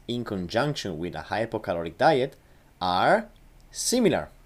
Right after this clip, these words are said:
regardless whether or not the individual is fasted or fed prior training. What does this mean? It means that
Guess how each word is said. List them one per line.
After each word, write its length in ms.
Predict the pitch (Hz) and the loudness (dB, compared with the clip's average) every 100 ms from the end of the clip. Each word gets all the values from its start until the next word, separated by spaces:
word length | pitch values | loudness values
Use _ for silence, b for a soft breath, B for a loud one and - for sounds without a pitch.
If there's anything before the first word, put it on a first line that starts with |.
| - - - - | -20 -20 -20 -18
regardless 720 | 117 117 127 151 151 151 147 123 | -4 4 6 6 6 2 0 0
whether 300 | 123 120 104 | 2 4 2
or 60 | |
not 380 | 123 170 160 - | 2 2 2 -4
the 160 | - 107 | -8 -4
individual 640 | 101 92 120 156 123 120 - | -4 -2 -2 0 0 -2 -4
is 280 | 92 90 - - | -6 -6 -10 -20
fasted 600 | - 127 123 - 139 - | 0 0 0 -4 -4 -4
or 340 | - 101 92 - - | 0 2 2 -2 -12
fed 380 | - 165 135 - - - - | 0 2 2 -8 -20 -20 -20
prior 460 | - 98 95 92 95 - - | 0 0 2 0 -4 -14 -6
training. 360 | 85 69 62 - - - - | -6 -6 -14 -20 -20 -20 -6
What 180 | 104 98 | -4 2
does 220 | 104 101 | 2 2
this 200 | 92 87 | -2 -2
mean? 360 | 147 139 147 170 _ _ - | 0 0 0 -8 _ _ -6
It 100 | 101 | -4
means 300 | 98 101 95 | -2 -4 -4
that 240 | 95 87 | -4 -4